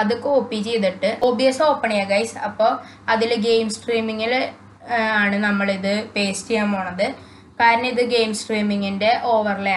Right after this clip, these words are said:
ആണ്. അപ്പോൾ ഇതിൽ പ്ലസ് അടിക്കുക. എന്നിട്ട്, ഏഹ്, നിങ്ങൾ ഫസ്റ്റ് തന്നെ ഒരു ഗെയിം ക്യാപ്ചറോ അല്ലെങ്കിൽ ഡിസ്പ്ലേ ക്യാപ്ചറോ നിങ്ങൾ എന്താണ് ഉപയോഗിക്കണേന്ന് വെച്ചാൽ അത് ഇവിടെ ക്രിയേറ്റ് ചെയ്തിടാം. പിന്നെ ഇനി നമുക്ക് ആവശ്യമുള്ളത് ബ്രൗസറിൻ്റെ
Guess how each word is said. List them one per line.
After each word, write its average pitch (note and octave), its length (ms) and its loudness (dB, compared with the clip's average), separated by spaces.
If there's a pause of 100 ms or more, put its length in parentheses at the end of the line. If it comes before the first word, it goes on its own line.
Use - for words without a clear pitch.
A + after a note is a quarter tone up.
ആണ്. F3+ 140 -6 (320)
അപ്പോൾ G#3+ 220 -2
ഇതിൽ C4 140 6 (180)
പ്ലസ് G#3+ 280 -2 (120)
അടിക്കുക. G#3 400 -2 (640)
എന്നിട്ട്, A3+ 400 0 (420)
ഏഹ്, A3+ 240 4 (100)
നിങ്ങൾ G#3+ 220 -2 (600)
ഫസ്റ്റ് A#3+ 280 0
തന്നെ D4+ 200 2
ഒരു D4 80 -2 (100)
ഗെയിം B3+ 220 2 (120)
ക്യാപ്ചറോ A3+ 480 2 (120)
അല്ലെങ്കിൽ G3+ 340 -2
ഡിസ്പ്ലേ A3 340 -4 (120)
ക്യാപ്ചറോ G#3 440 0
നിങ്ങൾ G3 200 -2 (180)
എന്താണ് A3 420 2
ഉപയോഗിക്കണേന്ന് G3+ 600 -4
വെച്ചാൽ G3+ 280 -2 (440)
അത് G#3+ 200 4 (180)
ഇവിടെ A#3 220 2 (100)
ക്രിയേറ്റ് G#3 380 -2
ചെയ്തിടാം. F#3+ 340 0 (540)
പിന്നെ A#3 300 0
ഇനി C4 120 4 (140)
നമുക്ക് A#3+ 360 0
ആവശ്യമുള്ളത് G#3+ 600 0 (800)
ബ്രൗസറിൻ്റെ A3 800 2